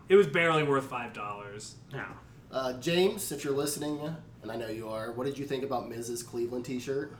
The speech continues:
Speaker 1: Oh,
Speaker 3: Tell us.
Speaker 1: yeah.
Speaker 3: Tell us later.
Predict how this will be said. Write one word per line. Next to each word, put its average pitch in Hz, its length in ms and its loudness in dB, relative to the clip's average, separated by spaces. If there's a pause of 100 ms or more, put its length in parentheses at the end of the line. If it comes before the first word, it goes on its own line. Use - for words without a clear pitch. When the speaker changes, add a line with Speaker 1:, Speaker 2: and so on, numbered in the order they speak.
(400)
Speaker 1:
Oh, 208 360 6
Speaker 3:
Tell - 160 4
us. 269 200 4
Speaker 1:
yeah. 165 880 2
Speaker 3:
Tell 156 180 -2
us 151 140 -2
later. 139 380 0